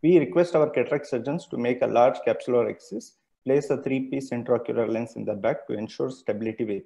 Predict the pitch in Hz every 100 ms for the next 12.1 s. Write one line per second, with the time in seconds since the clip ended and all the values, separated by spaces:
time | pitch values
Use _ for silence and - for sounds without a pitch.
0 | - 113 123 120 101 98 104 127 - -
1 | _ _ - 139 - - - 139 143 135
2 | 160 180 196 - - 139 - 127 151 -
3 | 110 117 104 - _ - 127 131 143 127
4 | 120 - - 120 117 - 104 113 220 -
5 | - 151 170 160 - - _ - 127 120
6 | 120 120 135 143 147 - 120 127 127 175
7 | - 120 - 147 - 120 110 156 113 104
8 | 101 95 _ _ _ _ _ _ _ _
9 | _ _ _ _ _ _ _ _ _ _
10 | - - 170 147 127 - - _ _ _
11 | - 147 170 170 147 127 - 117 143 -
12 | -